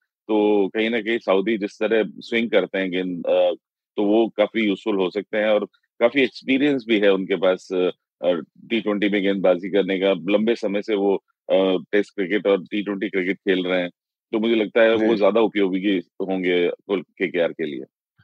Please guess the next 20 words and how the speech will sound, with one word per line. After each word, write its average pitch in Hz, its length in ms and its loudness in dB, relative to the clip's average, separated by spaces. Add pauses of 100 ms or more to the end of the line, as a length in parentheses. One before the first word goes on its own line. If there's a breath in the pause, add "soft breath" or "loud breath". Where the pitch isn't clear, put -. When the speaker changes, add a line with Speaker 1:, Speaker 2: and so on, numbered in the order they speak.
(360)
Speaker 2:
लेकिन 165 320 0
थोड़ी 214 220 2
इंजरी 185 500 2
प-, 190 120 -2
प्रोन 175 460 2
है 185 120 4
कोलकाता 160 440 0
नाइट 156 260 2
राइडर्स। 139 340 2
हमारे, 143 300 4
अ, 139 280 0
जो, 127 260 -2 (100)
अ, 117 100 0
व्यूअर, 127 340 2
उनका 147 280 0
भी 151 160 0
यही 143 140 2
कहना 131 240 2
है 127 160 2
कि, 151 280 0